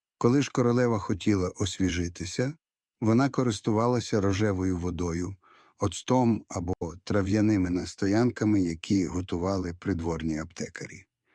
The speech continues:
Ці ароматні суміші служниці обережно наносили на шкіру. Це був повільний, майже священний обряд, не заради гігієни,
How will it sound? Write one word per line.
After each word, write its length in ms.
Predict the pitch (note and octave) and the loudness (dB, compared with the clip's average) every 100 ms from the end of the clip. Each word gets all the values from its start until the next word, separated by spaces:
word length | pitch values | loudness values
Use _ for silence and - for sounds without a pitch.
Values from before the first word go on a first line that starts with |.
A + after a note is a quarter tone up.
| _ _ _ _ _ | _ _ _ _ _
Ці 300 | - A2 G2+ | 2 4 4
ароматні 540 | G2+ G2 A2 G#2 - F2+ | 2 4 4 2 2 0
суміші 540 | - A#2+ F#2+ D#2+ - | 2 2 2 0 -8
служниці 600 | - F2 E2+ G#2+ A#2 F#2 | -6 -4 0 0 0 -2
обережно 560 | F2 E2+ F#2+ A2 G#2 F#2+ | -2 0 0 0 2 0
наносили 600 | E2+ E2 E2+ - D#2 D#2 | 0 -2 -6 -8 -8 -6
на 120 | D2+ | -6
шкіру. 480 | - - D#2 C2 - _ _ _ _ _ _ _ _ | -8 -8 -8 -10 -14 _ _ _ _ _ _ _ _
Це 160 | - A#2 | 0 2
був 240 | A2+ F#2+ | 4 2
повільний, 720 | - G2+ G#2+ B2+ A#2 A2 G#2+ - | 2 2 4 4 6 4 2 -2
майже 400 | - G#2 G2 G2+ | 0 2 2 0
священний 720 | F2+ F#2 E2+ - G2+ F#2+ F#2 | -4 -4 -4 -2 2 2 2
обряд, 540 | F2 F#2 F#2 D#2+ - - _ - - _ _ - | 0 -2 -4 -4 -10 -20 _ -20 -20 _ _ 4
не 160 | B2 | 4
заради 460 | G#2+ A2+ G#2+ G2 F#2 | 4 2 0 -2 -2
гігієни, 880 | E2+ F2+ D#2 E2+ E2 - - - | -2 -2 0 -2 -2 -6 -10 -14